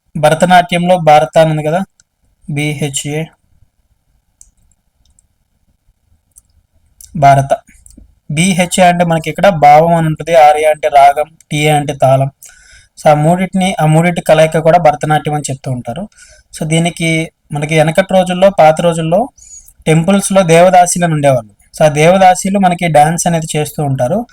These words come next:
దాన్నే దేశీయ అట్టం అని కూడా పిలిచేవాళ్ళు అనమాట. దేశీయ అట్టం అని కూడా పిలిచేవాళ్ళు. So, తర్వాత తర్వాత ఇప్పుడు మనకి అది భరతనాట్యంగా పిలుస్తున్నారు. సాదీర్ అనే పేరుతో ఈ దేవదాసీలు సాదీర్ అని పిలిచేవాళ్ళు. సాదీర్ లేదా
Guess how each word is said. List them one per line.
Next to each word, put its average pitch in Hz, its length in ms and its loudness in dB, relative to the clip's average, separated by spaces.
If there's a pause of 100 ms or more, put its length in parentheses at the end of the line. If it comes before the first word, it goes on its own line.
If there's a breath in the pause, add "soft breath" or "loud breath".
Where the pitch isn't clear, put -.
(500 soft breath)
దాన్నే 160 320 2
దేశీయ 160 380 0
అట్టం 165 340 2
అని 156 120 -2
కూడా 151 220 -2
పిలిచేవాళ్ళు 135 400 -4
అనమాట. 113 240 -14 (680 loud breath)
దేశీయ 151 280 0
అట్టం 160 240 0
అని 160 120 -2
కూడా 147 180 -6
పిలిచేవాళ్ళు. 135 580 -4 (400)
So, 156 140 -10
తర్వాత 165 360 4
తర్వాత 165 300 4
ఇప్పుడు 160 180 -10
మనకి 151 220 -6
అది 202 100 -4
భరతనాట్యంగా 151 720 -2
పిలుస్తున్నారు. 131 580 -8 (1600 loud breath)
సాదీర్ 165 460 2
అనే 170 160 0
పేరుతో 156 400 -2
ఈ 220 100 -4
దేవదాసీలు 156 680 2
సాదీర్ 160 420 2
అని 165 120 -2
పిలిచేవాళ్ళు. 143 500 -8
సాదీర్ 151 500 0
లేదా 147 320 -2